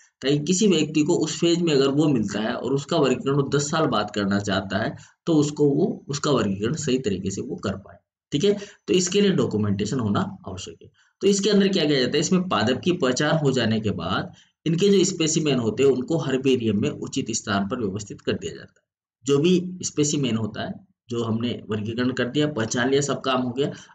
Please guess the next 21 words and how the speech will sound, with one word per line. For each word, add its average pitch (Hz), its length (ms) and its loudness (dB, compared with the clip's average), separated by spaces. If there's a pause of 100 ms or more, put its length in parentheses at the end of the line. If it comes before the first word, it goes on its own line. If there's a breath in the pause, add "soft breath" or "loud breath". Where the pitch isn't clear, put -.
(100)
अब 160 120 2
उसका 147 340 0
specimen 113 560 -2
बनाकर 90 400 -2
हर्बेरियम 95 540 -4
में 175 120 2
रख 104 160 -2
देते - 300 -12
हैं, - 80 -20 (480)
उस 185 180 4
स्थान 143 340 0
पर 156 180 0
या 123 160 2
उस 139 200 0
category 104 440 0
के 95 80 -2
अंदर 92 180 0
रख 87 100 -4
देते 101 260 0
हैं 156 80 0
जिस 131 220 -2